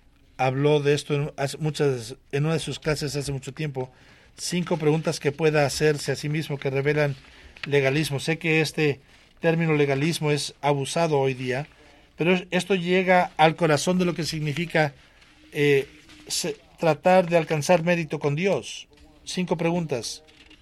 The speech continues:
Número uno, ¿estás más consciente de tus pecados pasados que estás de la cruz? ¿Estás más consciente de tus pecados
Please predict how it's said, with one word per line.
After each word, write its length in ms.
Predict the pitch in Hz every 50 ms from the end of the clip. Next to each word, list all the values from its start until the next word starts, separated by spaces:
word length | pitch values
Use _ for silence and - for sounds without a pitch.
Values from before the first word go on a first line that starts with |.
| _ _ -
Número 520 | 190 185 180 175 180 180 180 185 185 180
uno, 260 | 180 185 175 151 - - - - - - - _
¿estás 340 | - 147 - 185 170 143 -
más 280 | 175 180 185 175 -
consciente 580 | - 190 180 160 - - 180 180 175 165 175 170
de 120 | 156 151
tus 220 | 143 - 160 143 -
pecados 380 | - 151 - 165 165 170 156
pasados 480 | - - 151 - 165 160 143 135 - -
que 220 | - 147 139 135 135 - -
estás 300 | 135 127 - 160 147 139
de 100 | 143 143
la 120 | 135 123
cruz? 480 | - 147 143 127 - - - - - - _ _ - - - _ _ _ _
¿Estás 400 | - 151 143 - 185 175 165 -
más 200 | 180 185 190 180
consciente 600 | - 190 180 156 - 185 190 190 - 196 185 190 156 -
de 220 | - 147 147 160 147
tus 180 | - - 147
pecados 540 | - - 147 - 170 170 180 190 180 - -